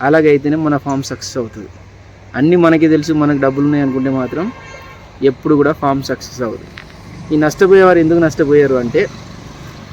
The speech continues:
ఎలాగైనా డబ్బులు ఉన్నాయని చెప్పి మూడు నాలుగు లక్షలు పెట్టి మంచి పేరు పోయిన బ్రీడర్ దగ్గర తెచ్చుకున్నారంట బ్రీడర్స్.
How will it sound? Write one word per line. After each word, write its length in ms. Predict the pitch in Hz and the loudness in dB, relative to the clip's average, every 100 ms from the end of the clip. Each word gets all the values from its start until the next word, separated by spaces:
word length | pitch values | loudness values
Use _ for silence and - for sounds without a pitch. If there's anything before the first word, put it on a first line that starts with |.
| - | -2
ఎలాగైనా 360 | 147 160 185 | 0 2 2
డబ్బులు 300 | 175 160 147 | 2 0 0
ఉన్నాయని 300 | 147 147 131 120 | -2 -2 -4 -4
చెప్పి 300 | 113 - 107 - - - - - - - - | -6 -8 -10 -12 -20 -20 -20 -20 -20 -18 0
మూడు 180 | 156 180 | 2 4
నాలుగు 200 | 175 160 | 4 2
లక్షలు 300 | 147 196 180 | 0 2 2
పెట్టి 340 | 165 - 339 - - - | 2 0 0 -4 -18 -10
మంచి 280 | 127 156 185 | -4 0 0
పేరు 240 | 175 170 | 4 4
పోయిన 220 | 165 170 165 | 4 2 2
బ్రీడర్ 420 | 143 143 147 147 | 0 0 2 2
దగ్గర 360 | 135 127 147 - - - - - - - - - - - - - 143 135 - - | 2 0 -4 -6 -16 -20 -20 -20 -18 -18 -18 -20 -20 -20 -20 -16 -12 -12 -14 -2
తెచ్చుకున్నారంట 560 | 185 - 214 190 151 123 | 0 2 2 2 2 -4
బ్రీడర్స్. 600 | 123 151 165 147 - | -2 2 4 2 0